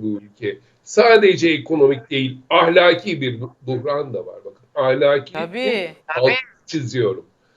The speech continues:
Speaker 1: E, ya bu televizyonlarda, e, tabii ki Meltem T V'yi, e, tabii ki tenzih ediyorum. Ya, e,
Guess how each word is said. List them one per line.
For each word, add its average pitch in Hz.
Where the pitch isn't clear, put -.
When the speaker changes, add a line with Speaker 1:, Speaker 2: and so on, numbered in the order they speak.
Speaker 1:
E, 165
ya 196
bu 254
televizyonlarda, 208
e, 139
tabii 170
ki 160
Meltem 139
T 143
V'yi, 131
e, 131
tabii 127
ki 113
tenzih 123
ediyorum. 107
Ya, 190
e, 156